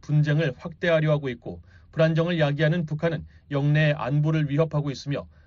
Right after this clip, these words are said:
폭력적인 극단주의 조직은 자신들의 목적을 위해 불안정을 이용하고 있다고 말했습니다.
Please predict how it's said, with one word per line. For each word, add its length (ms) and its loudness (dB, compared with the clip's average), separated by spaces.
폭력적인 760 -2
극단주의 640 0
조직은 460 -4
자신들의 600 -2
목적을 560 -2
위해 240 -2
불안정을 640 0
이용하고 440 0
있다고 340 -6
말했습니다. 640 -10